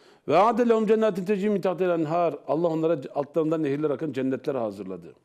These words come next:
"Halidine fiha", ebedi kalacaklar. Ebeda. "Zalikel fevzul azim", büyük bir kurtuluştur. Mesela işte bu Şia mantığında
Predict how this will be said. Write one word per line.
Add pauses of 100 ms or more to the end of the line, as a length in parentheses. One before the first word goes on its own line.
(500)
"Halidine
fiha",
ebedi
kalacaklar. (680)
Ebeda.
"Zalikel
fevzul
azim",
büyük
bir
kurtuluştur.
Mesela (720)
işte
bu
Şia
mantığında